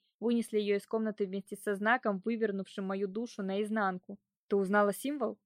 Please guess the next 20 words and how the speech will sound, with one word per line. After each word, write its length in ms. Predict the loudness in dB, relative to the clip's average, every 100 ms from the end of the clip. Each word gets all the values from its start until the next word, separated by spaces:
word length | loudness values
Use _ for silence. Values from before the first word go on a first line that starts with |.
| _ _ _ _ -4
догадался 540 | 0 4 4 2 -2
Коул, 360 | 0 2 4 4
его 140 | 2
лицо, 280 | 0 -2 -2
загоревшееся 640 | 0 0 0 -2 -4 -2
воодушевлением, 800 | -2 -2 -2 -4 0 0 2 0 0
нависло 420 | -2 -4 -6 -4
надо 220 | -2 -2
мной. 280 | -2 -4 -8 _ _ _ _ _ _ _ 8
«Одри 300 | 8 8 4
узнала 400 | 4 6 6 6
или 200 | 4 4
нет? 280 | 2 0 -6 _ _ _ _ _ -6
Это 180 | -4
солнце 320 | 2 4 4 2
изображено 460 | 0 0 0 2
на 120 | 2
каждой 360 | 4 4 4 -2
из 120 | 0
жертв. 300 | 4 4 2